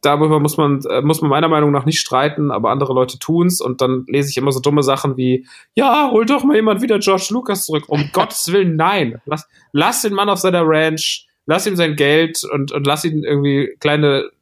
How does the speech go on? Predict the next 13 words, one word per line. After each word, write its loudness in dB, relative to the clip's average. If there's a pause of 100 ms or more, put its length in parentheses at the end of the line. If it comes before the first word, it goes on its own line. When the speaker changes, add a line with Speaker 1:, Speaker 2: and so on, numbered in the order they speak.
(160)
Speaker 1:
weiß 2
ich -2
nicht, -6
lass -2
ihn -2 (200)
eine 0
elektrische 0
Lokomotive 0
durch -2
die -6
Wohnung 0
bauen, 2
aber -2